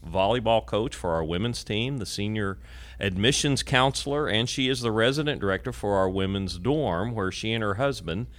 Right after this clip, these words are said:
D C C alum John Little, live with their three kids, ages nine, eight, and six.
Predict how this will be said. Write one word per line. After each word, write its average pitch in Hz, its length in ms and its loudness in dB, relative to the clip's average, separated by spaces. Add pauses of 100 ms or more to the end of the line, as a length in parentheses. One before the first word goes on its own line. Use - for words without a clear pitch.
(280)
D 95 180 0
C 90 180 -6
C 95 220 -4
alum 85 360 -2
John 80 300 -4
Little, 117 400 -4 (380)
live 123 320 0
with 120 180 0
their 127 160 2
three 147 280 -4
kids, 104 440 0
ages 95 340 -2
nine, 92 400 0
eight, 90 200 -2
and 92 100 -6
six. - 680 -2